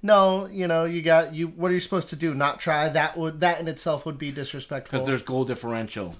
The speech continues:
Speaker 2: in group play. So,
Speaker 1: Right.
Speaker 2: you, like, if some, you know, it comes down to tiebreaker, it's about goal differential. So, if you can put a whooping on, put a whooping on.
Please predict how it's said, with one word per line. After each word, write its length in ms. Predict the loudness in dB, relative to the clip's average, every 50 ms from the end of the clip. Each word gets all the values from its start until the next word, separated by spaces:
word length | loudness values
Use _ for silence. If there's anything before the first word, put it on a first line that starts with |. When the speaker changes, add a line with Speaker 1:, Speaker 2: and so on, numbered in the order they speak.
| -14 -12
Speaker 2:
in 140 | -10 -10 -10
group 240 | -8 -10 -10 -10 -10
play. 340 | -8 -6 -6 -6 -6 -8 -10
So, 280 | -10 -8 -6 -4 -2
Speaker 1:
Right. 160 | -2 -2 -2 -4
Speaker 2:
you, 240 | -8 -8 -10 -12 -12 -8
like, 320 | -8 -6 -6 -6 -10 -12 _ _ _ -12
if 160 | -12 -10 -10
some, 340 | -8 -8 -6 -6 -8 -8 -12
you 220 | -12 -10 -10 -8
know, 160 | -8 -8 -8
it 80 | -10 -10
comes 220 | -10 -10 -10 -8
down 160 | -8 -10 -10 -12
to 40 |
tiebreaker, 680 | -8 -4 -2 -2 -2 -4 -6 -10 -8 -8 -10 -8 -8 -8
it's 140 | -10 -12 -12
about 260 | -10 -10 -10 -10 -10
goal 160 | -10 -10 -10
differential. 580 | -12 -14 -12 -12 -10 -8 -8 -10 -10 -12 -14 -14
So, 300 | -12 -12 -12 -12 -12 -14 -18 -20 -20 -20 -20 _ _ _
if 80 | -12
you 80 | -10 -8
can 100 | -8 -8
put 160 | -8 -4 -4
a 60 | -2
whooping 320 | 0 0 -2 -2 -4 -4 -2
on, 180 | -2 -2 -4
put 160 | -4 -8 -8 -6
a 60 | -6
whooping 260 | -6 -6 -8 -10 -12
on. 220 | -12 -14 -16 -18